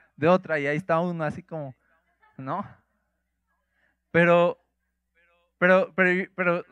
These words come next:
es verdad que no, no sé qué pasa, que nos da más fe que almi-, alguien más va a sanar porque no estoy sintiendo el dolor,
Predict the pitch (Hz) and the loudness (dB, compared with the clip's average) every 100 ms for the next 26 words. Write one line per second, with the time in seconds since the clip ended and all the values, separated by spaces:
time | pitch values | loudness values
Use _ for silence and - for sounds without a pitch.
0 | - 180 175 196 190 190 196 175 - _ | -8 -6 -4 -4 0 2 2 0 -6 _
1 | _ _ _ - 165 170 165 170 180 202 | _ _ _ -12 -8 -6 -8 -6 -8 -6
2 | 196 180 156 190 185 170 - 147 143 160 | -8 -10 0 2 2 -2 -8 -10 -6 -4
3 | 165 160 - 175 151 127 _ _ _ - | -4 -6 -6 -8 -8 -10 _ _ _ -4
4 | 151 160 160 160 156 151 165 160 170 151 | -2 -2 -6 -8 -8 -8 -8 -4 -4 -2
5 | 156 156 165 208 - 160 160 147 _ _ | -4 -6 -4 -4 -4 -14 -12 -14 _ _
6 | _ _ _ _ 160 175 - 190 175 160 | _ _ _ _ -8 -8 -6 -8 -8 -12
7 | 160 170 160 139 127 143 190 | -8 -6 -4 -4 -4 -4 -6